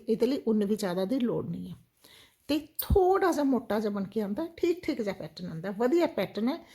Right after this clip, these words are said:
ਤੁਸੀਂ ਇਹਨੂੰ ਟਰਾਈ ਕਰ ਸਕਦੇ ਹੋ, ਬਣਾਉਣਾ ਵੀ ਬਹੁਤ ਹੀ ਸੌਖਾ ਹੈ। ਤੇ ਦੇ-, ਜਦੋਂ ਤੁਸੀਂ ਬਣਾਓਗੇ ਦੇਖੋ ਲੁੱਕ ਵੀ ਇਹਦੀ,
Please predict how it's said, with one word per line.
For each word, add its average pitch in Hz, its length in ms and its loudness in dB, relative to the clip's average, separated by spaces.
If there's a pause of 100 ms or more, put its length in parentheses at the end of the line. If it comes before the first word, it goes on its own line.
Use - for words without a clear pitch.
(280)
ਤੁਸੀਂ 294 220 2
ਇਹਨੂੰ 285 160 2
ਟਰਾਈ 240 260 4
ਕਰ 254 140 4
ਸਕਦੇ 262 320 -2
ਹੋ, 262 40 2
ਬਣਾਉਣਾ 214 360 0
ਵੀ 240 120 0
ਬਹੁਤ 233 300 0
ਹੀ 240 60 -2
ਸੌਖਾ 233 340 -2
ਹੈ। 269 80 -2 (960)
ਤੇ 233 140 6
ਦੇ-, 220 280 2
ਜਦੋਂ 254 160 8
ਤੁਸੀਂ 269 280 0
ਬਣਾਓਗੇ 226 380 2
ਦੇਖੋ 233 300 -6
ਲੁੱਕ 233 240 -2
ਵੀ 233 120 2
ਇਹਦੀ, 269 260 0